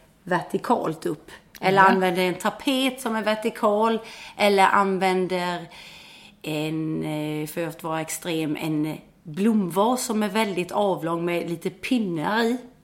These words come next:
Speaker 2: Mm.
Speaker 1: på bordet. Då hjälper jag till att höja linjerna och höja känslan.
Speaker 2: Ja.
Speaker 1: Men hänger jag däremot mina tavlor på en rad i mitten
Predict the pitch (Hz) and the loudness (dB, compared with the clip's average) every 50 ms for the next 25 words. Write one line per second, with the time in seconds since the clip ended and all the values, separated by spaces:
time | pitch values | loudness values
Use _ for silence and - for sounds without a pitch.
0 | _ _ _ 190 165 147 151 165 220 214 - 214 202 160 156 151 190 233 240 - | _ _ _ -14 -12 -12 0 2 2 6 6 6 6 6 4 4 2 2 2 -2
1 | - - - - 185 254 285 262 220 233 277 294 233 185 170 - - - 214 196 | -12 -18 -18 -4 0 2 2 4 4 4 4 4 4 4 2 -2 4 6 8 8
2 | 190 - - 269 - 208 214 175 196 220 190 185 175 - - - - - _ _ | 8 6 4 2 0 -2 0 0 0 0 -2 -4 -10 -14 -16 -20 -20 -20 _ _
3 | - 196 196 - - - - - _ - - 240 254 220 165 165 180 165 180 214 | 0 0 0 -2 -8 -18 -20 -20 _ -2 2 2 2 2 0 0 -2 0 2 2
4 | 214 196 185 170 165 175 190 202 214 214 202 190 196 220 220 196 160 151 - - | 2 0 0 -2 -2 0 2 2 2 0 -2 -2 0 0 0 0 -2 -6 -4 -4
5 | 196 196 180 170 - - - - - - - - - - - - - 170 160 147 | -4 -4 -4 -6 -8 -8 -8 -10 -10 -12 -16 -20 -20 -20 -20 -10 -6 -4 -4 -2
6 | 143 151 190 185 180 185 208 190 185 185 185 185 185 185 214 262 302 320 302 294 | -2 0 0 0 2 2 0 0 0 0 0 0 0 0 0 0 2 2 2 2
7 | 269 247 247 - - 175 175 170 170 170 - 202 190 196 185 156 147 151 143 160 | 2 0 -4 -6 -4 -4 -4 -4 -4 -6 -4 -4 -4 -2 -4 -4 -4 -4 -4 -4
8 | 170 170 - - - - - _ _ - 190 185 170 160 165 160 156 165 180 202 | -4 -6 -10 -18 -20 -20 -20 _ _ -4 -2 -2 0 -2 -2 -4 -2 0 2 4
9 | 233 269 277 262 233 254 233 247 247 220 - - - - 220 240 269 302 | 4 4 4 4 4 2 2 2 0 0 -4 -8 -2 2 2 2 2 2